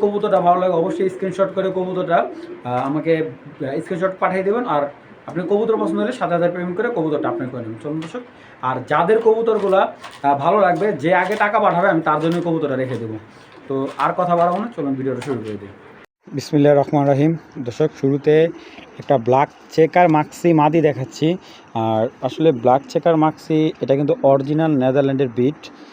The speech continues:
আহ, আর সেই ব্রিডের কবুতরই বাচ্চা এটা। আর এটার রেজাল্ট সম্পর্কে যারা কবুতর পালেন তারা জানেন যে এইগুলার রেজাল্ট দুর্দান্ত হয়ে থাকে এবং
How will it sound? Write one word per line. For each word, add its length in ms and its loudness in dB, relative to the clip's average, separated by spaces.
আহ, 340 -2
আর 160 -2
সেই 260 2
ব্রিডের 400 2
কবুতরই 480 2
বাচ্চা 300 0
এটা। 300 0
আর 280 -10
এটার 260 2
রেজাল্ট 460 4
সম্পর্কে 520 0
যারা 320 2
কবুতর 420 0
পালেন 300 0
তারা 400 -2
জানেন 280 2
যে 220 4
এইগুলার 480 4
রেজাল্ট 320 2
দুর্দান্ত 480 4
হয়ে 180 2
থাকে 240 2
এবং 320 0